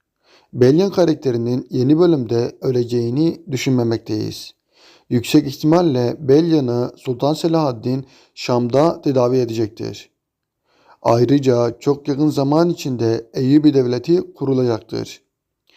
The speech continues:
Eyyubi Devleti kurulduktan sonra Zengi Devleti yıkılacaktır. Ve daha sonrasında da Selahaddin Kudüs'ü fethetmek için önemli hamlelerde bulunacaktır.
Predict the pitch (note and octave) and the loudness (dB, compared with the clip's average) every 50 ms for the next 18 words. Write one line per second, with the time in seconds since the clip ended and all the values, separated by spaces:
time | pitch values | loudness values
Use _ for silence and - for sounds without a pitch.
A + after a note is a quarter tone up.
0 | _ _ - - - - _ - - C3 B2 B2+ C#3+ D#3 F#3 E3+ F3 F3 E3+ D3+ | _ _ -20 -20 -20 -20 _ 2 2 4 6 6 4 4 4 4 4 4 4 4
1 | C3+ A2 - A#2 A#2+ A#2+ A#2+ - - _ - B2+ C3 C3 B2 B2 A#2+ - - C3+ | 2 0 -2 -2 -2 -2 -4 -6 -10 _ -4 -2 -2 -2 -2 -4 -8 -6 -4 -2
2 | D3 E3 E3 - D#3 C3 B2+ B2+ B2 - - - - C3 B2 D3 D#3+ E3 D#3 D3+ | -2 -2 -2 -2 -2 0 2 0 0 0 -4 -8 -12 -4 0 0 2 2 2 4
3 | C#3 C#3+ B2+ B2 B2 A#2+ - D3+ E3 F3+ - - - C#3+ C3 - C3+ C3 B2 A2+ | 4 4 2 2 -4 -4 -2 0 0 0 -2 -4 -6 -6 -4 -2 -2 -2 0 0
4 | A#2+ G#2 - - - A2+ A2 A2 - - - _ _ _ _ _ _ _ _ _ | -2 -4 -4 -6 -10 -8 -8 -8 -10 -16 -20 _ _ _ _ _ _ _ _ _
5 | _ _ _ _ _ _ _ _ _ - - - _ - C3+ A#2 B2+ B2+ C3+ C#3+ | _ _ _ _ _ _ _ _ _ -20 -20 -16 _ 0 2 4 6 4 4 2
6 | C#3+ - D#3 D3+ D#3 D3+ D3+ D3 C#3+ D#3+ D#3 C#3+ C3 B2+ B2+ B2+ - - C3 A#2+ | 2 0 0 0 0 0 -2 -4 -2 -2 0 0 0 -2 -2 -4 -6 -8 -6 -4
7 | B2+ B2 A#2+ A#2+ A#2 A#2 A#2 A#2 A#2 A#2+ - _ _ C#3+ C3+ C#3 C#3 - D3 D3 | -2 -2 -2 -2 -4 -4 -4 -4 -4 -6 -8 _ _ -8 -8 -6 -8 -4 -2 -2
8 | C#3 C#3+ D#3 D3+ D3+ D#3 D#3 D3 C#3 B2+ - - B2 A#2+ A#2 A#2 _ _ _ _ | 0 2 0 0 2 0 0 0 -2 -8 -4 -4 -4 -4 -4 -6 _ _ _ _
9 | _ _ _ - B2+ B2+ B2 B2 C#3+ E3+ E3 D#3 D3+ C#3 C3 B2+ B2+ B2+ B2+ E3 | _ _ _ 0 2 4 4 4 4 2 2 2 0 0 0 0 0 0 2 0
10 | F3 F3 - - - C#3 B2+ B2+ B2+ B2 A2+ A#2+ A2+ G#2+ - - A2+ A2+ A2+ - | 0 0 -2 -6 -6 -4 -2 0 0 0 0 0 -2 -2 -4 -8 -8 -8 -8 -12